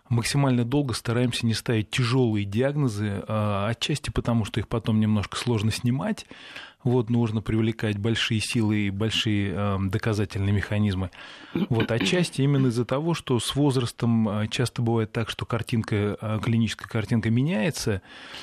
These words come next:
и, а, начинает превалировать те или иные симптомы и состояния, которые характерны уже немножко для других заболеваний. А это момент номер один. А момент номер два, что меня, например, как специалиста смущает, это именно то, что имеет место быть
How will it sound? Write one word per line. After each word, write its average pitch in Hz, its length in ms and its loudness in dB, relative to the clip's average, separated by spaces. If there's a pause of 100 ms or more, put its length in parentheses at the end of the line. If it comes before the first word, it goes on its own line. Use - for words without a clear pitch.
(180)
и, 151 500 4
а, 117 400 2
начинает 127 580 2
превалировать 117 800 2
те - 140 0
или 107 200 4
иные 107 460 4
симптомы 135 720 0 (440)
и 117 80 -2
состояния, 123 580 0
которые 107 340 -2
характерны 110 540 -2
уже 101 140 0
немножко 104 400 2
для 107 120 0
других 117 340 0
заболеваний. 90 580 -4 (840)
А 110 160 0
это 107 180 -2
момент 120 320 4
номер 117 240 4
один. 165 260 2
А 147 40 2
момент 135 260 0
номер 131 260 2
два, 165 240 2
что 110 560 0
меня, 107 260 4
например, 101 280 -2
как - 100 -12
специалиста 104 560 -2
смущает, 135 640 0
это 107 200 -4
именно 110 320 4
то, 160 180 0
что - 260 0
имеет 120 320 2
место 120 300 0
быть 120 260 -2